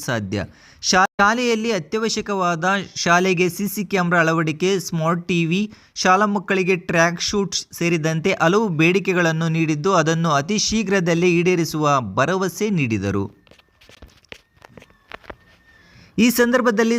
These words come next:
ಶ್ರೀ ಓಂಕಾರ ಸೇವಾ ಟ್ರಸ್ಟ್ ಸಂಸ್ಥಾಪಕ ಅಧ್ಯಕ್ಷ ಮುನಿಯಪ್ಪ, ಶಿಡ್ಲಘಟ್ಟ ವಿಧಾನಸಭಾ ಕ್ಷೇತ್ರದ ಸಮಾಜ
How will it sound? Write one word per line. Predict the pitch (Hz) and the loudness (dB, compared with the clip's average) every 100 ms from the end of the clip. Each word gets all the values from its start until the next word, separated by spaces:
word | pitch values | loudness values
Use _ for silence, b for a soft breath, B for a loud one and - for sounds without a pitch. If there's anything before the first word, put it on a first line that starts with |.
| - | -2
ಶ್ರೀ | 208 190 | 0 2
ಓಂಕಾರ | 208 220 233 208 | 0 0 0 2
ಸೇವಾ | 196 196 208 190 | 0 2 0 0
ಟ್ರಸ್ಟ್ | 196 - | -4 -2
ಸಂಸ್ಥಾಪಕ | 180 175 196 185 185 185 | -4 -2 -2 -2 0 0
ಅಧ್ಯಕ್ಷ | 160 180 - 190 170 | 0 -2 0 2 2
ಮುನಿಯಪ್ಪ, | 156 175 185 175 202 202 170 | 0 0 0 0 0 2 0
ಶಿಡ್ಲಘಟ್ಟ | 175 185 196 196 165 | 0 0 2 2 2
ವಿಧಾನಸಭಾ | 151 185 196 202 208 | 0 0 -2 -2 0
ಕ್ಷೇತ್ರದ | 202 185 170 175 165 | -2 -2 -2 -2 0
ಸಮಾಜ | 156 170 180 | 0 0 0